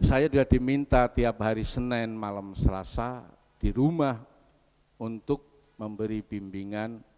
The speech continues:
tentang masalah bab haji. Ya, mudah-mudahan nanti ada yang berminat. Mari kita simak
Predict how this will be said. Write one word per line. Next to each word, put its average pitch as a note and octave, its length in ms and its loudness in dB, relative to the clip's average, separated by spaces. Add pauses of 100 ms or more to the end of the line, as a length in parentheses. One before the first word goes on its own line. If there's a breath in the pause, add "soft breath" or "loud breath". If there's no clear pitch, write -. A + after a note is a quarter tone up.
(180)
tentang G2 560 -10
masalah F#2 480 -8
bab - 240 -4
haji. A2 400 -6 (1600)
Ya, D#2+ 320 -14
mudah-mudahan G2+ 720 -6 (1400)
nanti F2+ 240 -16
ada F#2 240 -8
yang E2+ 320 -8 (320)
berminat. G#2+ 480 -8 (3000)
Mari A2+ 240 0
kita A2+ 160 2
simak A2 400 2